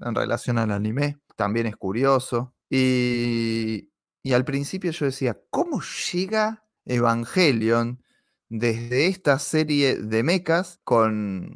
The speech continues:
con invasiones alienígenas a lo que termina siendo?". El viaje completo es realmente una locura. ¿Y por,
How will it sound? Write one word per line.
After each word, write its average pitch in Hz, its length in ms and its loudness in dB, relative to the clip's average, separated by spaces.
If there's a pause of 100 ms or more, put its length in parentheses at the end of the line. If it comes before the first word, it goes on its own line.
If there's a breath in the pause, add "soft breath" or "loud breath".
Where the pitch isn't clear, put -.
con 107 280 2
invasiones 110 640 -2
alienígenas 175 1000 0 (220)
a 123 420 2
lo 117 320 2
que 143 140 2
termina 156 640 2
siendo?". 104 580 -2 (220)
El 113 420 0 (120)
viaje 190 400 0
completo 175 840 0 (100)
es - 460 -2
realmente 147 1040 2
una 151 240 4
locura. 120 520 2 (460 soft breath)
¿Y - 100 -2
por, 156 420 2